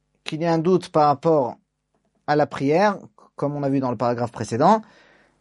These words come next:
Alors le Mishnah Berurah nous dit, la raison de cela, c'est parce que justement, si c'était pour la prière, alors il est évident qu'il n'y a pas besoin de faire à nouveau l'ablution des mains. ואפילו אם חזר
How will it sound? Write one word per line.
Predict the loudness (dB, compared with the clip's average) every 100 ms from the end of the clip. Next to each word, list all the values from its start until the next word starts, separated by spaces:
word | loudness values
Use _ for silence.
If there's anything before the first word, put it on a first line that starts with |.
| -8
Alors | 0 0
le |
Mishnah | 2 2
Berurah | 2 2
nous | 0
dit, | 2
la | 4
raison | 4 4
de | 0
cela, | 2 4 2
c'est | 2
parce | -4 -2
que | -4
justement, | -4 -2 2 2 2 -6 _ _ _ _ _ _ _ _ _ _ -16
si | -8 -6
c'était | 0 0
pour | 2
la | 0
prière, | 0 0 2 2 0 _ _ _
alors | -2 0
il | 0
est | 0 0
évident | 0 2 4 4 4 -2 _ _ _ -12
qu'il | -2
n'y | 0
a |
pas | 0 0
besoin | 0 -2
de | -2
faire | 0 0
à |
nouveau | 0 2 0 0 _ _ _ _ _ _ _ _ _ _ -2
l'ablution | -2 0 -2 -2
des | -2
mains. | -4 -12 _ _ _ _ -20 -20 -20 -20 _ -20 -4 2
ואפילו | 2 2 2 2
אם | 2
חזר | 2 2 2 2